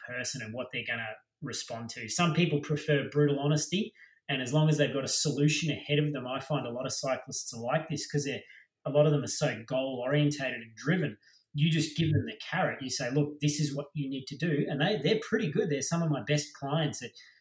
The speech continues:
stretching that or strengthening this. Um, they're quite, often quite motivated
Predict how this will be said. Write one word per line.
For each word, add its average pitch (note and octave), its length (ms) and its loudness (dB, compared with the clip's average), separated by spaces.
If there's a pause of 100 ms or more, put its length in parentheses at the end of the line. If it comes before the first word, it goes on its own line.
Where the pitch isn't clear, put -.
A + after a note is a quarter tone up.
(100)
stretching D#3 460 2
that D3 340 6
or - 120 -4
strengthening D3 560 0
this. D3 520 2 (420)
Um, B2 300 -4
they're C#3+ 140 4
quite, F#3 300 0
often F3 240 2
quite C3+ 280 -2
motivated B2 600 -2